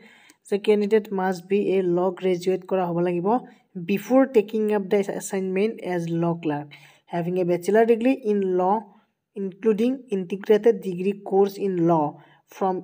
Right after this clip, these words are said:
এনি স্কুল, কলেজ, ইউনিভাৰ্চিটি, ইনষ্টিটিউশ্যন ইষ্টাব্লিছড বাই ল ইন ইণ্ডিয়া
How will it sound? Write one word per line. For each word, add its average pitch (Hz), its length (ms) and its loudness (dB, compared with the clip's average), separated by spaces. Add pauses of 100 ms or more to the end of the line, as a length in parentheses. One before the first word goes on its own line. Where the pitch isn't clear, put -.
এনি 220 300 4
স্কুল, 214 380 2
কলেজ, 190 360 0
ইউনিভাৰ্চিটি, 185 480 -4
ইনষ্টিটিউশ্যন 190 1000 -6 (140)
ইষ্টাব্লিছড 202 640 0 (180)
বাই 196 220 2 (340)
ল 185 180 4 (280)
ইন 208 140 0 (100)
ইণ্ডিয়া 180 440 0